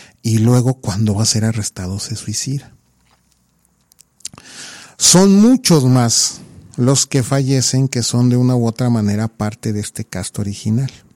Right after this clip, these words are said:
Voy a dejar uno que seguramente ustedes lo están extrañando al final, que es el que más me pudo a mí. Pero quiero que sepan, ah, Ricardo Medina, sí, este es buenísimo.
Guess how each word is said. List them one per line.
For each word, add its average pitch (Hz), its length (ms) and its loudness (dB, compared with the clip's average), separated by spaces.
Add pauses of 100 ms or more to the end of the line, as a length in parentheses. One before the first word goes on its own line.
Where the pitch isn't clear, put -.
(1040)
Voy 139 220 4
a 160 60 4
dejar 123 320 0
uno 123 320 2
que - 180 -10
seguramente 107 500 -4
ustedes 117 220 -4
lo 110 60 -4
están 104 240 -6
extrañando 98 480 -6
al 104 80 -4
final, 147 500 4
que 123 140 -2
es - 160 0
el 117 160 -2
que 104 320 -6 (400)
más 135 400 2
me 139 160 2
pudo 127 400 0
a 120 60 0
mí. 104 260 -4 (1000)
Pero 147 460 2 (720)
quiero 127 300 2
que - 120 -4
sepan, 120 460 -2
ah, 170 240 2
Ricardo 131 460 0
Medina, 123 360 2
sí, - 140 -6
este 127 180 -4
es 123 60 0
buenísimo. 123 640 -2